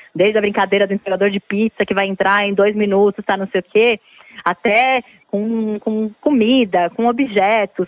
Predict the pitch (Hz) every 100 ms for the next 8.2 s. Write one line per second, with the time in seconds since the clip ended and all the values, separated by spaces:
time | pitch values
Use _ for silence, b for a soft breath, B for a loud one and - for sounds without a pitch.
0 | - 247 - 202 196 226 190 180 185 233
1 | 254 262 - _ 214 226 247 277 277 254
2 | 208 185 b b b 170 180 202 254 269
3 | 262 240 226 233 240 247 240 285 226 185
4 | 175 185 - 196 196 208 202 - 196 214
5 | 233 190 - _ 202 214 262 180 165 -
6 | 175 185 196 220 - 208 247 220 208 233
7 | 208 226 196 185 226 240 180 185 185 196
8 | 196 185